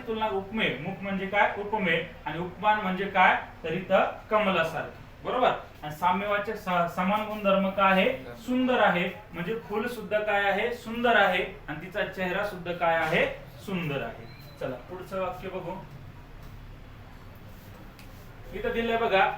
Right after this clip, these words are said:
"राधिकेचे अक्षर मोत्याप्रमाणे काय आहे? सुंदर आहे." आता राधिकेच्या अक्षराची तुलना केली कशासोबत?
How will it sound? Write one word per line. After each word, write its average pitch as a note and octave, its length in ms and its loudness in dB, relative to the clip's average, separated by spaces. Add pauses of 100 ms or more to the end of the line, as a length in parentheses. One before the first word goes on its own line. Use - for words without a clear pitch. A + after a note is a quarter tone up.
(100)
"राधिकेचे B3 720 4
अक्षर F3 420 0
मोत्याप्रमाणे G#3+ 760 2
काय G3 240 4
आहे? G3 440 4 (120)
सुंदर C4 280 2
आहे." G3 360 8 (180)
आता B3 240 4
राधिकेच्या B3 680 4
अक्षराची C4 600 2
तुलना C4+ 320 -2
केली B3 320 0
कशासोबत? A#3+ 680 4